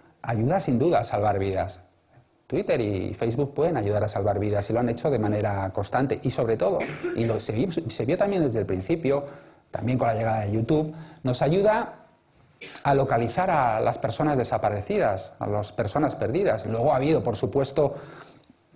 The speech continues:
eh, grandes compañías como Google, con Google, eh,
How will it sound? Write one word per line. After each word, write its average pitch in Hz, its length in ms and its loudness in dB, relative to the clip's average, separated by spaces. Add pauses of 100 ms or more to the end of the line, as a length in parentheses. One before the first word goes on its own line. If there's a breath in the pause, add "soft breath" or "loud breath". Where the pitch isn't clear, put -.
(180)
eh, 101 160 -6
grandes 127 340 2
compañías 127 480 2
como 110 240 2
Google, 135 340 4
con 104 280 0
Google, 113 340 2
eh, 98 500 0